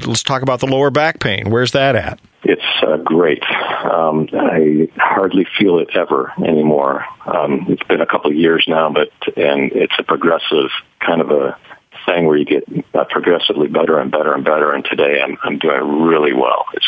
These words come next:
Speaker 2: it's wonderful. Um, but the thing that I found most surprising is all of the other health benefits that, um, I got from the treatment that I never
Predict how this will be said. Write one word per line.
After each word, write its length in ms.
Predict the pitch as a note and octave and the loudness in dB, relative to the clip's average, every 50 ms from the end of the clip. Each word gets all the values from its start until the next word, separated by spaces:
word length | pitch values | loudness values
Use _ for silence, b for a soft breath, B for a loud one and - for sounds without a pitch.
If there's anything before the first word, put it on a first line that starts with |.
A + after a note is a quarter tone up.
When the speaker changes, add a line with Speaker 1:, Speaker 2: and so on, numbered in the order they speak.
| - - - | -6 -6 -14
Speaker 2:
it's 140 | - - - - | -8 -6 -4 -2
wonderful. 540 | - D2+ D2+ D2 C#2+ C#2 - - - - - - B B B B B B B B B B _ - | 0 0 0 0 -2 -4 -2 -2 -4 -4 -4 -6 B B B B B B B B B B _ -2
Um, 760 | D#2+ D2 D2 D2 C2+ C#2 C#2 - - G#3 A#3+ A3+ F3 B2 F#2+ | 0 0 0 0 0 -2 -4 -4 -2 -2 0 0 2 2 2
but 180 | F2 E2+ - - | 2 0 0 -2
the 80 | - - | -4 -2
thing 200 | - A#2+ C3 C#3 | 0 0 0 2
that 100 | B2+ G2+ | 2 0
I 100 | F2+ E2+ - - | 0 -2 -2 -2
found 220 | - F#2 E2 E2 | -2 -2 0 0
most 240 | E2 E2 D#2+ - - | 0 0 0 0 -2
surprising 800 | - - - - G#2+ G#2 A2 G#2+ - - - C#2 C#2+ C#2+ - - | -2 -2 -2 0 0 2 2 0 0 0 -2 -2 -2 -2 -4 -2
is 320 | - - D2 D2+ D2 C#2+ C2+ - - | 0 0 2 2 2 0 0 -2 -2
all 180 | F#2+ G2 F#2 G2+ | 0 2 2 2
of 120 | F2 D#2+ - | 2 0 0
the 240 | E2 D2+ D2+ C#2+ - - | 0 2 2 0 0 0
other 360 | F#2+ F2+ - G2+ F2 D2+ C#2+ - - B B B B B _ _ _ | -2 0 2 2 2 2 0 -4 -10 B B B B B _ _ _
health 260 | - - G2+ F2 - - - | -4 -2 -2 -2 -4 -6 -4
benefits 480 | - E2+ E2 E2+ E2 - - E2+ - - - - - - | -2 0 0 0 0 2 0 0 0 -2 -6 -12 -2 0
that, 280 | - C#2+ C2 C2 - - - - F2 | 0 2 2 0 -2 -4 -4 -2 0
um, 240 | E2 D2+ C#2 C2+ - | 2 2 0 0 0
I 120 | D#2+ D#2 | -2 0
got 260 | D#2 E2 D#2+ D#2 D#2 - - | 0 0 0 0 0 -2 -2
from 100 | - - | 0 0
the 60 | - | 0
treatment 420 | - - - F#2+ F#2+ - E2 - - | 0 0 0 0 0 0 -2 -2 0
that 120 | - - | 0 0
I 80 | E2 F2 | 2 2
never 480 | G#2 A2 G#2+ G2 F#2+ F2 D2+ C#2 C2+ | 2 2 0 2 0 0 0 0 -2